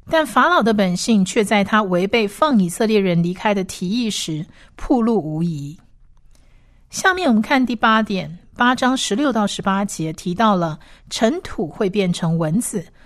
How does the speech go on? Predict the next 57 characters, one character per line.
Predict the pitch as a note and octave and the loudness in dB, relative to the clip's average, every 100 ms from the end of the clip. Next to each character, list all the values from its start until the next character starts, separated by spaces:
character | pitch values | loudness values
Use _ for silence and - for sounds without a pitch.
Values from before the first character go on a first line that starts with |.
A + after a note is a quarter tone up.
| - | -14
蚊 | G3+ G3+ D#4 | -2 2 2
子 | - A3+ | 0 0
落 | A3+ G#3+ | 2 2
在 | G3 F#3 | 2 0
人 | D#3+ D#3+ | 0 -2
和 | F#3 - A#3 | -2 0 2
动 | F#3+ A3 G3 | 4 4 2
物 | |
的 | F3 | 0
身 | D#3+ F#3 F#3 | -4 -2 0
上。 | - F#3 E3+ _ - - - - - - - - | 0 -4 -8 _ -20 -20 -20 -20 -20 -20 -20 -16
尘 | - C#4 F4+ | -2 0 0
土 | - D4+ | 0 0
被 | G#3 C4 | 2 2
转 | G#3+ F#3 D#3+ | 0 -2 0
化 | - G3+ | 2 2
为 | E3 | 0
昆 | F3 - A#3+ | -4 0 0
虫， | C4 - D3 C#3+ F3+ - - - - - | 0 -4 -6 -6 -8 -14 -20 -20 -16 -4
英 | E4 | 0
文 | F4+ A3+ | 4 4
的 | A3 | 2
N | A#3 C#4 | 2 2
I | C#4 B3+ | 2 2
V | B3 | 0
的 | A3 | -2
版 | F#3+ E3 F#3 | -2 0 2
本 | G3 D#3+ | 2 0
把 | D3+ | -2
它 | F#3+ | -4
翻 | G3 G#3 G3+ | -2 2 2
译 | F#3+ | 2
成 | - D#3+ | 0 0
蚊 | D#3 D3 F3+ | 0 -2 -4
子， | - E3 - - _ | -4 -10 -10 -20 _
但 | - D#4+ | -2 0
他 | D4+ F#4+ | 0 0
们 | F#4+ - | 0 0
可 | G3+ | 2
能 | F#3 | 4
也 | F3+ D#3 | 2 0
是 | - | -2
指 | F#3+ F3 | -2 -6
皮 | F3 - | -8 -6
肤 | G3 B3+ | -4 -2
上 | C#4 D4 B3 | 0 2 4
的 | F#3 | 4
那 | G3 | 2
种 | F#3 E3 C#3+ | 0 -2 -4
类 | G3+ A3+ | -2 -2
似 | - G#3 | -2 -4
于 | F3+ | -4
跳 | - G3+ | -2 -2
蚤 | E3 C3+ | -2 -6
的 | D3 | -8
虱 | - - F#3+ | -6 -4 -4
子。 | F#3+ E3+ | -6 -12